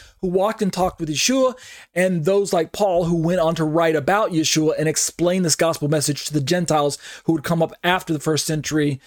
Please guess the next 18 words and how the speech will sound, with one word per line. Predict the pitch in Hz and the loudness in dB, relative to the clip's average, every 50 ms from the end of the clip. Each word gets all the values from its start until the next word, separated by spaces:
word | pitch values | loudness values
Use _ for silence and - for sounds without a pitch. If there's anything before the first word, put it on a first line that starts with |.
| - - - - _ _ - | -20 -20 -20 -20 _ _ -2
uh, | 131 139 135 135 | 0 2 2 2
the | 135 143 135 | 0 -2 -4
first, | - - 165 160 165 156 - - - - | -2 -2 0 0 0 -2 -4 -6 -8 -6
uh, | 131 135 135 131 131 127 117 | -2 0 2 2 2 0 -2
wave | 107 - 147 143 131 127 151 139 143 170 165 160 156 151 139 | -6 -12 -16 -16 -14 -12 -6 -2 0 2 2 2 2 2 0
of | 135 123 123 123 | 0 -2 -2 -4
the | 135 | -6
twelve | - - 160 147 131 | -2 -2 -2 -2 -2
apostles. | 139 - 170 190 175 - - 123 - - - _ _ _ - - - - | -2 0 0 0 0 0 -4 -6 -8 -12 -16 _ _ _ -20 -20 -16 -4
So | - 185 175 | -2 -2 -2
Trinity | - - - - 254 294 330 330 277 247 214 | 0 0 -2 2 2 2 2 2 2 2 2
was | 196 185 160 | 2 2 0
revealed | 165 147 160 226 247 247 - | 0 2 2 2 2 2 0
to | 202 | 0
them | 180 190 185 | 0 2 0
in | 165 160 160 156 185 | 0 -2 -2 0 0
real | 262 311 339 359 277 | 2 2 2 0 -2
time, | - - 156 143 135 135 139 139 156 160 | -2 -2 0 2 2 2 2 0 -2 -4